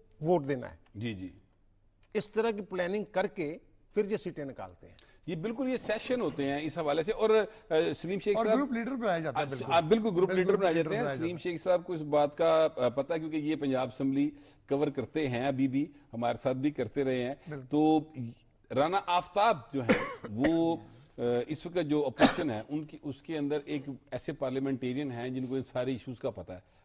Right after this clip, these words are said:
Speaker 2: उन्हें पता है चीज़ों को किस तरह से मैनेज किया जाता है। लेकिन शेख साहब, मेरा ख्याल है कि उनको, अ,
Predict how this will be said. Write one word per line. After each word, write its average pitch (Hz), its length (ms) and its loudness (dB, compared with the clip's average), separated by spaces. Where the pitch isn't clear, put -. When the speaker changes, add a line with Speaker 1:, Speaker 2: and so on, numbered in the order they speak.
Speaker 2:
उन्हें 143 160 -4
पता 175 200 -4
है 147 140 -6
चीज़ों 139 200 -6
को 135 100 -14
किस - 160 -12
तरह 143 200 0
से 131 160 -4
मैनेज 123 340 -4
किया 107 160 -8
जाता 95 260 -6
है। 95 120 -10
लेकिन 196 180 -6
शेख 190 200 -6
साहब, 247 140 -4
मेरा 220 160 -6
ख्याल 196 260 -6
है 226 100 -2
कि 202 60 -4
उनको, 196 480 4
अ, 208 80 -6